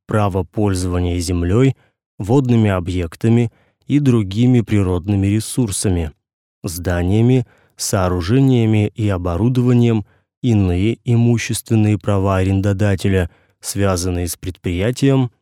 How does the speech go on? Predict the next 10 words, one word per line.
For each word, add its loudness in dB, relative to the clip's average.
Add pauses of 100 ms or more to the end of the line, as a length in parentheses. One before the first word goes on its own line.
(300)
права -2
на 2
обозначение, -2 (360)
индивидуализирующие 0
деятельность -2
предприятия -4 (440)
и 0
другие 0
исключительные -2
права, -2